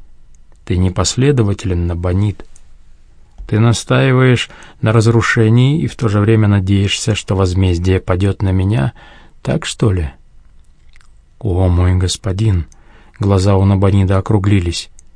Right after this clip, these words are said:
"Уничтожение города требую не я, но государственные интересы. Этого требует безопасность небесных врат". "Безопасность и благосостояние Вавилона зависят от воли Создателя.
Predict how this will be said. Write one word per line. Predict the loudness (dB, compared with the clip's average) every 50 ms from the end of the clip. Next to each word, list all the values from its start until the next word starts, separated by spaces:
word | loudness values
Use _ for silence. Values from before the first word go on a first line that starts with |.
| -20 -20 -20 -20 -20
"Уничтожение | -6 -2 -2 0 0 -2 -4 -4 -2 0 2 4 4 4 4 4
города | 2 2 2 2 2 2 2 0 -2
требую | -2 0 -2 0 2 2 2 2 4
не | 2 2 2
я, | 2 0 -2 -2 -4 -6 -10 -20 -20 -20 -14 -6
но | -4 -2
государственные | 0 0 -2 -2 -2 -2 0 -2 -2 -6 -6 -2 0 2 2 2 2
интересы. | 2 2 2 2 2 2 2 0 -2 -6 -8 -10 -14 -20 -20 -20 -20 -20 -20 -20 -20 -20 -10
Этого | -10 -8 -6 -4 -2 -2 -2
требует | 0 2 2 2 4 2 2 4
безопасность | 2 2 2 2 0 0 0 -2 -2 0 0 -2 -2 0 -2
небесных | -2 0 2 0 0 0 0 -2 -4 -4 -2
врат". | -2 -2 0 -2 -4 -6 -14 -20 -20 -20 -20 -20 -20 -20 -20 -20 -20 -20 -20 -20 -20 -20 -20 -20 -20 -20 -20 _ _ -20 -20 -20 -20 -20 -16 -8
"Безопасность | -4 -4 -2 0 -2 -2 0 0 0 0 0 0 -2 -2 -2 -4 -6 -6
и | -4
благосостояние | -2 0 0 2 2 0 -2 -2 -4 -6 -2 2 2 4 4 4 4 4 4 4
Вавилона | 4 4 4 4 4 2 2 2 2 2 2 2
зависят | 0 0 0 0 0 -2 -2 -4 -4 -6
от | -6 -6 -2
воли | 0 2 2 2 2
Создателя. | 0 -2 -4 -4 -4 -2 -2 -2 -2 -2 -2 -6 -8 -8 -10 -12